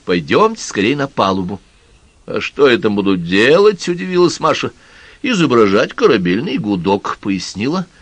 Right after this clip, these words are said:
Анна Владимировна. Мы расплатились с барменом и отправились на свежий воздух. Впереди с двумя бокалами мартини выступала Маша и спрашивала у каждого встречного: "Вы не подскажете, как пройти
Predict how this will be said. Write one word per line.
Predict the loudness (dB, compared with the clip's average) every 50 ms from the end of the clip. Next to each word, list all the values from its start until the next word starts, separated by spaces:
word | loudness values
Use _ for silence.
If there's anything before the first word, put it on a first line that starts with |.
| _ _ -8
Анна | -4 -4 -4 -4 -4 -6
Владимировна. | -6 -6 -8 -6 -6 -6 -6 -6 -6 -8 -10 -14 -16 _ _ _ _ _ _ _ _ _ _ _ _ _ _ _ _
Мы | -4 -2 -2 -2 -2 -2 -4 -6 -10 _ _ _ _ -20 _ _ _ -2
расплатились | -2 0 0 -2 -2 -2 0 0 0 0 -2 -2 0 0 0 -2
с | -2 -4 -6
барменом | -4 0 0 2 2 2 0 -2 -2 -4 -4 -4 -6 -8 -6
и | -4
отправились | -2 -2 -4 -4 -4 -2 -2 -2 -2 -4 -6 -8 -10 -8 -10
на | -10
свежий | -10 -6 -6 -6 -6 -6 -6 -8
воздух. | -6 -6 -6 -6 -6 -6 -10 -12 -14 -14 -18 -20 _ _ _ _ _ _ _ _ _ -20 -20 -20 -20 -18 -18 -18 -20 -20
Впереди | -20 -14 -6 -2 0 2 2 2 2 2 0 2 0
с | 0
двумя | 0 0 0 2 2 4
бокалами | 4 2 2 2 2 2 4 4 4 2 2
мартини | 2 2 2 0 0 0 -2 0 0 2
выступала | 0 0 -2 -2 -6 -2 0 2 2 2 2 2
Маша | 2 2 2 2 2 0 -2 -2 -2 -2 -2 -2 -4 -6 -12
и | -8 -8 -8
спрашивала | -8 -8 -4 -2 0 0 2 0 0 0 -2 -2 -2 -2
у | -2 -2
каждого | -2 -2 -2 -2 0 -2 -4 -4
встречного: | -4 -4 -4 -2 -2 -2 -2 -4 -6 -6 -8 -10 -18 -12
"Вы | -4 0 4 4 4 4
не | 4 2 2 2
подскажете, | 4 4 4 4 2 0 0 2 2 2 2 0 -2 -2 -2 -2 -2 -2
как | 0 0 0 0 0 0
пройти | 0 2 2 2 0 -2 -6 -6 -6 -6